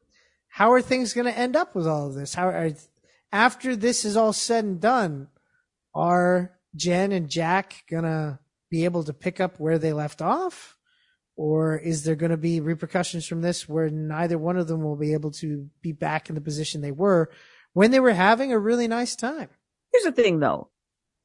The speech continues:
Speaker 2: Homegirl's radioactive anyway. Can they not still smash?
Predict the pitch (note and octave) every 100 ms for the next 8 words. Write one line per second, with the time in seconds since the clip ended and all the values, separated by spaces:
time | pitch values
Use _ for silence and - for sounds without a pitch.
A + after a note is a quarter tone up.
0 | - G4+ E4+ D#4 C#4 A#3 - C4+ B3 B3+
1 | A#3 A3+ G#3 G#3+ G#3+ F#3 - A#3 A#3 G3+
2 | E3+ - - C4+ D4 D4 F4 - E4 F4+
3 | - B3+ E4 F4+ -